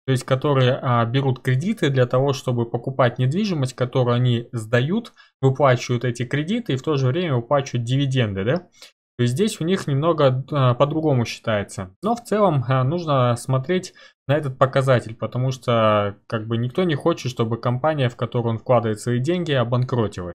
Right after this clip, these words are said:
Следующим показателем можно относить именно, а, маржинальность бизнеса. То есть, э, net margin, gross margin. То есть на вот это нужно обращать внимание тоже инвестору, потому что чем больше маржинальность бизнеса, то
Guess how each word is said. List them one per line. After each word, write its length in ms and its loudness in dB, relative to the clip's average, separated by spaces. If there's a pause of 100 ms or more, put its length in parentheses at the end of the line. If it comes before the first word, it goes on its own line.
Следующим 380 2
показателем 640 2
можно 320 2
относить 480 -2
именно, 720 4 (100)
а, 160 2
маржинальность 720 4
бизнеса. 640 -2 (120)
То 60 0
есть, 320 -2
э, 200 0
net 320 2
margin, 460 2
gross 340 2
margin. 460 4 (280)
То 100 0
есть 220 -2
на 140 2
вот 120 0
это 200 2
нужно 300 0
обращать 420 0
внимание 340 0
тоже 300 2
инвестору, 480 -2
потому 300 -4
что 300 -2 (500)
чем 340 4
больше 440 4
маржинальность 800 2
бизнеса, 720 -2 (160)
то 480 4